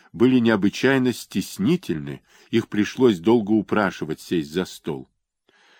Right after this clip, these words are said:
Какие-то были они испуганные, растерянные, ожидающие несчастья.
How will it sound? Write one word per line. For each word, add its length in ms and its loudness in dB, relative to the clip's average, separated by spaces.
Какие-то 480 2
были 240 6
они 360 4
испуганные, 760 0
растерянные, 920 2
ожидающие 760 0
несчастья. 840 -6